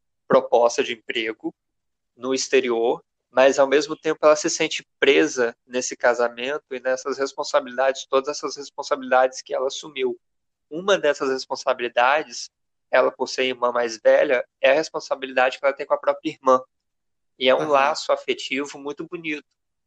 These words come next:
Speaker 2: É verdade. E,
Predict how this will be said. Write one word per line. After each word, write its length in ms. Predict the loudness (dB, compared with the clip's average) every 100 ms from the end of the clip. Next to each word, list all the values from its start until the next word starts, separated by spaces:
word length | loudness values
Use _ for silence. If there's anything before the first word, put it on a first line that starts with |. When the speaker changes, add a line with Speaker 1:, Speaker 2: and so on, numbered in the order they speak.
| _ _ _ _ _ _ _ _ _ _ -8
Speaker 2:
É 120 | -6
verdade. 640 | -6 -4 -4 -4 -6 -10 -20 -20 -20 _ _
E, 1080 | -12 -8 -6 -4 -6 -6 -6 -6 -8 -12 -18